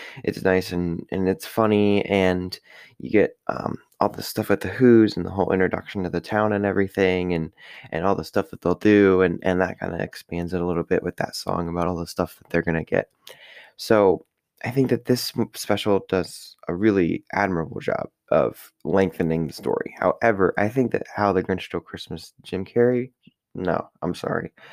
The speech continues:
That one, I just, I genuinely, though,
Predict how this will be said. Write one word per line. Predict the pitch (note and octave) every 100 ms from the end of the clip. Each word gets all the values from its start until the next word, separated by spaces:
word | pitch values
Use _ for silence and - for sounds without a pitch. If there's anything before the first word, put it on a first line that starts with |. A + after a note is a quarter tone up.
| - -
That | G#2+ G#2
one, | F#2+ F2+ E2 - _ _ -
I | - G2
just, | E2+ - - _ _ _ -
I | B2+ C3+ - - - D3+
genuinely, | - B2 C3+ C#3+ D3 D3
though, | D3+ D3+